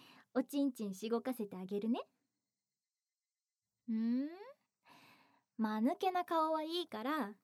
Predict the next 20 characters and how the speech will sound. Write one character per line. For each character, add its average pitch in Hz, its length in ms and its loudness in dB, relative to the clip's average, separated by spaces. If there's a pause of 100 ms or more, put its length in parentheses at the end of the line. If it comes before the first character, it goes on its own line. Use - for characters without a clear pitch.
さ 311 140 -2
っ 311 40 -2
さ 240 160 -4
と - 120 -10
下 - 240 -4
脱 277 220 2
い - 20 0
で 220 140 2
よ。 190 320 -6 (1000)
オ 220 140 2
ナ 233 200 4
ニ 185 380 -2
ー、 - 340 -20
す 330 100 -4
る 370 120 2
ん 320 40 0
で 233 80 2
し 302 120 -4
ょ？ 587 100 -4 (1040)
<laughs> 415 420 -12